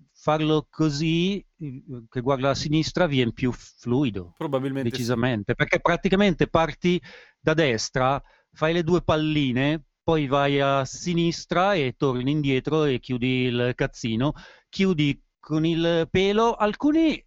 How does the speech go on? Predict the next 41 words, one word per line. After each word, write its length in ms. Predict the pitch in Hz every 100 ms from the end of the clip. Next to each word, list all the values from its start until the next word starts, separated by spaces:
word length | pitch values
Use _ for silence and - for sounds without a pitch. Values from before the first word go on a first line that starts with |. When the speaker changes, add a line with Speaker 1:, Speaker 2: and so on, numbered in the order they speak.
| _ _
Speaker 1:
aggiungono 760 | - 160 131 180 185 180 175 180
una, 260 | 165 147 143 -
una 200 | 156 151
minzione 1040 | 151 156 151 - 147 135 113 107 110 113 -
che 100 | 135
va 180 | 135
verso 320 | 135 135 - 139
il 80 |
basso, 640 | 117 110 - - - 113 107 -
però 460 | 190 214 214 160
è 180 | - 147
raro. 260 | 113 104 101
Speaker 2:
La 60 | 135
minzione 340 | 143 190 180
qua 140 | 160
era 100 | 160
molto 260 | 123 117 127
diffusa 460 | 120 - 127 117 120
negli 160 | 117
anni 140 | 117 117
ottanta, 400 | - 104 98 98
mi 80 |
ricordo. 520 | 98 - 92 87 90 - -
Speaker 1:
Chissà 360 | 147 - -
perché, 520 | 202 165 143 - 98 110
ci 120 | 151
sarà 220 | 165 139
sicuramente 600 | 180 175 160 156 165 147
una 140 | 127 127
qualche 340 | 123 120 139
ragione. 580 | 123 117 113 104 110 123
Speaker 2:
<laughs> 20 |
Speaker 1:
Non 240 | 151 185
so 220 | 175 190 196
se 140 | 208
la 100 | 190
voglio 260 | 143 127 127
sapere. 600 | 123 - 113 107 104 107 - - 175 240 -
Speaker 2:
Grazie 440 | 143 147 175 175
Cristiano 380 | 151 165 170 160
Valli, 420 | 156 175 175 185